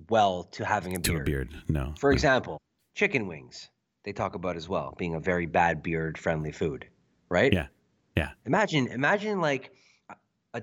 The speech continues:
Speaker 1: I'm so, I really want wings right now. Imagine a
Speaker 2: <laughs>
Speaker 1: delicious chicken wing sauced up to perfection.
Speaker 2: Yeah, yeah, that's ruining your beard.
Speaker 1: You're eating it. You're already making a mess, and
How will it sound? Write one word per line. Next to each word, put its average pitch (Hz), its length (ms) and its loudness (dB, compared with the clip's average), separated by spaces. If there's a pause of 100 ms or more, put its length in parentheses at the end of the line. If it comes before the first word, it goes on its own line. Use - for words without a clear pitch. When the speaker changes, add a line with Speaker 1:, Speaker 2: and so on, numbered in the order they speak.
(140)
Speaker 1:
I'm 98 160 -10
so, 95 640 -2
I 92 60 -2
really 92 260 2
want 85 220 0
wings 82 200 -2
right 76 140 -4
now. 73 180 -6 (280)
Imagine 170 340 4
a 156 100 6
Speaker 2:
<laughs> 120 60 0
Speaker 1:
delicious 131 720 6
chicken - 360 0
wing 110 340 2
sauced 143 680 4
up 131 240 2
to 135 100 -6
perfection. 110 880 0
Speaker 2:
Yeah, 170 140 2
yeah, 69 160 -4
that's 82 240 0
ruining 76 220 0
your 67 100 -2
beard. 67 300 -4 (400)
Speaker 1:
You're 135 160 4
eating 190 380 8
it. 175 260 6
You're 156 200 4
already 220 320 6
making 139 320 2
a 101 40 -6
mess, 104 420 -2
and 135 220 -4